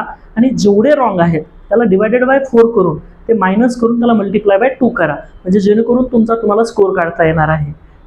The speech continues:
ठीक आहे, तर अशा पद्धतीची ही रिस्पॉन्स शीट तुम्हाला पाहायला मिळेल, ती तुमची, तुमची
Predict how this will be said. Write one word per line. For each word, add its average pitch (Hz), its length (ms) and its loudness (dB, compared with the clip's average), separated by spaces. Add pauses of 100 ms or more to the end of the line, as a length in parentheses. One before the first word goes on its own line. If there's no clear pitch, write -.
ठीक 233 160 0
आहे, 370 140 -2 (220)
तर - 60 -2
अशा 190 260 -2
पद्धतीची 240 460 0
ही 240 100 4
रिस्पॉन्स 220 440 -2
शीट 233 200 -2
तुम्हाला 208 200 0
पाहायला 196 340 0
मिळेल, 190 420 0
ती - 200 -12
तुमची, 233 340 -2
तुमची 226 240 0